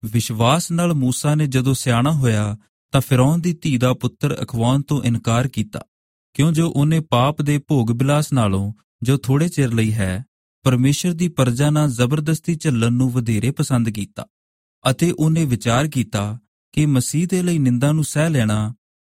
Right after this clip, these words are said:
ਮਿਸਰ ਦੇ ਖਜ਼ਾਨਿਆਂ ਨਾਲੋਂ ਵੱਡਾ ਧਨ ਹੈ,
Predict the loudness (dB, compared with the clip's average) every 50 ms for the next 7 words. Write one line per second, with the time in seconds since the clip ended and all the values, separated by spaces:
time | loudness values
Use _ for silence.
0 | _ _ -2 0 0 0 0 -2 -2 -4 -4 -4 -4 -4 -2 -2 0 0 2 2
1 | 2 2 2 2 2 2 2 2 2 0 0 0 0 0 -2 -2 0 0 0 0
2 | 0 0 -2 -2 -4 -6 -8